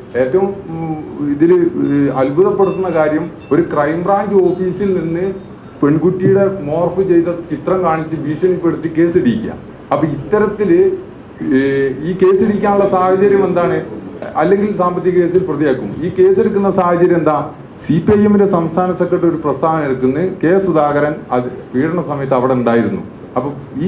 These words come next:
കേസ് നടക്കുന്ന അല്ലെങ്കിൽ കോടതിയിൽ കേസ് എത്തിയ കുറ്റപത്രത്തിൽ, ഏഹ്, മറ്റേ കേസ് കൊടുത്ത പരാതിക്കാരിൽ നിന്നും ഭീഷണിപ്പെടുത്തി ഈ മൊഴി രേഖപ്പെടുത്താൻ ശ്രമിക്കുന്നു. അപ്പൊ അത് അസാധ്യമായി വന്നപ്പോ അടുത്ത ആളെ പിടിച്ചുകൊണ്ട് വന്നിട്ട് ഭീഷണിപ്പെടുത്തി കേസെടുക്കുക.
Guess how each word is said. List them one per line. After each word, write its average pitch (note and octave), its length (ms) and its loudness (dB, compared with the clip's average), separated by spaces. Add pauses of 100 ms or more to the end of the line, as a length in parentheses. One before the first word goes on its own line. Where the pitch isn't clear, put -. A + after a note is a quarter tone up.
(140)
കേസ് G3 280 4
നടക്കുന്ന F3 680 0 (120)
അല്ലെങ്കിൽ D#3 300 0
കോടതിയിൽ F3 520 2
കേസ് E3+ 280 2
എത്തിയ E3 180 -4
കുറ്റപത്രത്തിൽ, D#3+ 840 -4 (120)
ഏഹ്, C3+ 260 0
മറ്റേ C3 140 -4
കേസ് D#3 340 0
കൊടുത്ത E3+ 260 0
പരാതിക്കാരിൽ D3+ 800 0
നിന്നും C#3+ 320 -4
ഭീഷണിപ്പെടുത്തി F3 760 -2 (420)
ഈ D3+ 80 4
മൊഴി D#3 260 2
രേഖപ്പെടുത്താൻ D3 600 0
ശ്രമിക്കുന്നു. A2 360 -2 (160)
അപ്പൊ D3 140 0
അത് D#3 300 2
അസാധ്യമായി F3 720 0
വന്നപ്പോ C#3 440 -2 (520)
അടുത്ത F#3 260 0
ആളെ E3+ 160 2
പിടിച്ചുകൊണ്ട് D#3 480 0
വന്നിട്ട് C#3+ 260 -2
ഭീഷണിപ്പെടുത്തി D#3+ 760 0
കേസെടുക്കുക. E3 500 2